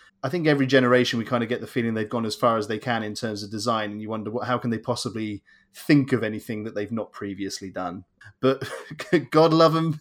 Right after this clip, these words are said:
every single time they manage to find some new designs that we've not seen. So yeah, it's, uh,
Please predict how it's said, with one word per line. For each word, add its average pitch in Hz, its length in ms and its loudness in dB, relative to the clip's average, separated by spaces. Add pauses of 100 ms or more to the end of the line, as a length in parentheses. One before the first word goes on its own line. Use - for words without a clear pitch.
(120)
every 151 200 2
single 156 300 0
time 151 440 4
they 131 280 6 (300)
manage 156 300 4
to 147 100 4
find 143 340 6
some 139 180 0
new 139 140 6
designs 127 540 2
that 127 120 0
we've 120 160 -6
not 123 220 -2
seen. 110 340 -4
So 127 140 0
yeah, 131 220 8
it's, 135 400 -4
uh, 139 400 4